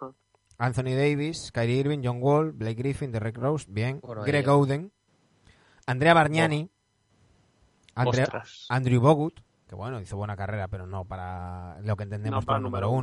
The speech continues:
Speaker 2: uno, Dwight Howard, LeBron, Yao Ming, Kwame Brown, Kenyon
Speaker 3: Hostia.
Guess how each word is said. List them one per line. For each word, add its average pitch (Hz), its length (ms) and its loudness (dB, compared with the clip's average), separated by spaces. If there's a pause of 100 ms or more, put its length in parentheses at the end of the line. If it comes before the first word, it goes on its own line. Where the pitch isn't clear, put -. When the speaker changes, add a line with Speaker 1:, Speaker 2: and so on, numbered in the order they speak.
Speaker 2:
uno, 147 120 -6 (520)
Dwight 123 260 0
Howard, 151 460 2 (1200)
LeBron, 165 680 0
Yao 120 260 2
Ming, 160 320 -6 (180)
Kwame 165 380 4
Brown, 160 460 -2 (540)
Kenyon 156 380 -2
Speaker 3:
Hostia. 143 120 -2